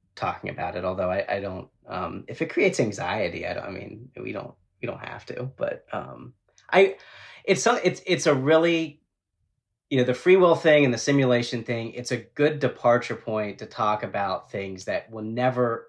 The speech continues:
ever come up in a normal conversation. It's not something you would ever talk about, you know, when you're <laughs> talking about sports or a movie you just saw or work. And so it's, it's a, it's a good departure point, and it's fun to use that as a way to explore different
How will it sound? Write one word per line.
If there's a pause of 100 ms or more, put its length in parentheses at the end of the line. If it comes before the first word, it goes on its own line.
ever
come
up
in
a
normal
conversation.
It's
not
something
you
would
ever
talk
about, (500)
you
know,
when
you're
<laughs>
talking
about
sports
or
a
movie
you
just
saw
or
work. (100)
And
so
it's,
it's
a,
it's
a
good
departure
point,
and
it's (500)
fun
to
use
that
as
a
way
to
explore
different